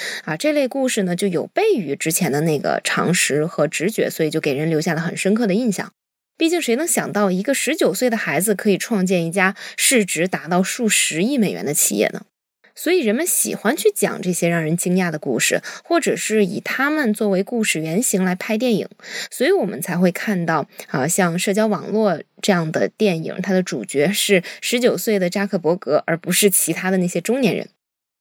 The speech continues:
那这样的故事讲多了，大家就会觉得这个年轻就是创业的优势。但是现在呢，大数据又告诉我们，这些吸引人的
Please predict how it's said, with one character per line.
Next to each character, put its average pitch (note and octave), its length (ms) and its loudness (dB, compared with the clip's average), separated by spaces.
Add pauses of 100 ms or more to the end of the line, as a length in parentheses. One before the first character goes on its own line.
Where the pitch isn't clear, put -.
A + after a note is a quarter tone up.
那 A#3+ 100 0
这 C#4+ 160 0
样 G4 160 2
的 D4+ 80 0
故 E4 200 -2
事 A#3+ 160 0
讲 F#3 320 -2
多 C#4 320 0
了， B3+ 120 0
大 G#3+ 140 -2
家 C4+ 100 -4
就 F4 120 -2
会 E4+ 160 2
觉 - 340 -2
得 F#3 220 2
这 F3 80 -4
个 E3+ 80 -2
年 D#3+ 280 2
轻 C4 240 -2
就 B3+ 120 2
是 F#3 100 0
创 F#3 260 -2
业 E3 120 2
的 C#3 80 -4
优 D#3 200 0
势。 - 280 -2 (560)
但 F4 120 4
是 F#4+ 100 0
现 F4+ 260 -2
在 F4 260 0
呢， F#3+ 180 0 (240)
大 D4+ 120 2
数 C#4 160 0
据 C#4 160 -2
又 B3+ 120 2
告 A#3+ 180 0
诉 G3 140 -4
我 - 40 -6
们， - 200 -2 (200)
这 G4 140 2
些 F4 160 0
吸 F#4 300 0
引 A#3+ 180 2
人 C3 240 -6
的 A3+ 220 2